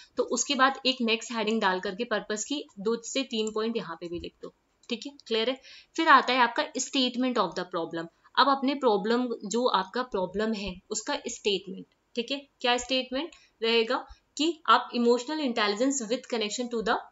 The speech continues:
mental health of a special children, ठीक है, ये आपका स्टेटमेंट हो गया। स्टेटमेंट के बाद आता है आपका objective of the study, आप उसका उद्देश्य लिखोगे।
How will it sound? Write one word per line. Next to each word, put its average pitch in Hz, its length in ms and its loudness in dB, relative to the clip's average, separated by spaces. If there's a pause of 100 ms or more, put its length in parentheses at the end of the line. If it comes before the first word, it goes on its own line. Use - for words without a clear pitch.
(200)
mental 233 280 0
health 214 280 -2
of 208 160 -6
a 302 80 -2
special 190 460 -6
children, 170 300 -12 (160)
ठीक 240 160 -6
है, 311 80 -4
ये 247 100 -2
आपका 226 240 -4
स्टेटमेंट 175 440 -6
हो 175 80 -10
गया। 180 180 -14 (360)
स्टेटमेंट 262 500 2
के 320 100 0
बाद 233 240 4
आता 220 220 2
है 254 60 2
आपका - 220 -2 (140)
objective 180 540 -4
of 160 140 -12
the 170 120 -8
study, 175 260 -12 (140)
आप 247 200 -2
उसका 247 220 -2 (120)
उद्देश्य 180 440 -2
लिखोगे। 165 440 -8